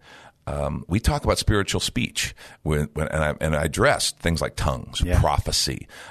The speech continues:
Speaker 1: um, and we really unpack that. And I try to unpack it in a way that is, is very practical and, um,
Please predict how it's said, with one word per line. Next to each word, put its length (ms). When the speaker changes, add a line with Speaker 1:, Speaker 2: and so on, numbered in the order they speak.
Speaker 1:
um, 460
and 260
we 120
really 280
unpack 400
that. 60
And 80
I 20
try 200
to 80
unpack 340
it 80
in 100
a 60
way 280
that 200
is, 260
is 160
very 280
practical 800
and, 340
um, 440